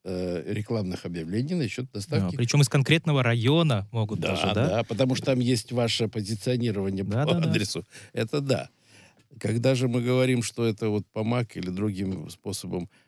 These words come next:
Speaker 1: ам, определяют, я просто н-, напоминаю, может, не совсем по нашей теме, но это тоже, э, хакеров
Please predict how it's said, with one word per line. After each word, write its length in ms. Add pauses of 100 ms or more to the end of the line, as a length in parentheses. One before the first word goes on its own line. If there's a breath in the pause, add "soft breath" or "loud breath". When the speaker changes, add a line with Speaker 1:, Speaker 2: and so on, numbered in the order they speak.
(300 soft breath)
Speaker 1:
ам, 280 (120)
определяют, 760
я 100
просто 340
н-, 480
напоминаю, 640
может, 260
не 100
совсем 400
по 120
нашей 300
теме, 260
но 160
это 180
тоже, 360 (560)
э, 420 (160)
хакеров 440